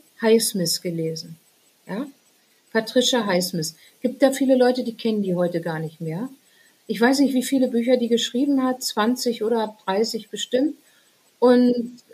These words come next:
ähm, sie hat auch ein ganz tolles, ähm, kleines Büchlein geschrieben, das heißt,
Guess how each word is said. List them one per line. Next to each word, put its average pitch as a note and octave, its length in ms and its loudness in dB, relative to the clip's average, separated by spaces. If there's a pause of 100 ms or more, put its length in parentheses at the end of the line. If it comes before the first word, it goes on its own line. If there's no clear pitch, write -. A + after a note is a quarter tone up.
(420)
ähm, G#3+ 520 0
sie G#3+ 220 -2
hat C4 280 -6
auch - 360 -4
ein G#3+ 320 -2
ganz A#3+ 400 -6
tolles, B3 520 -2 (640)
ähm, G3+ 520 -2
kleines A#3 420 0
Büchlein B3 420 0
geschrieben, A#3+ 520 -2
das G#3 200 -4
heißt, G#3+ 320 -4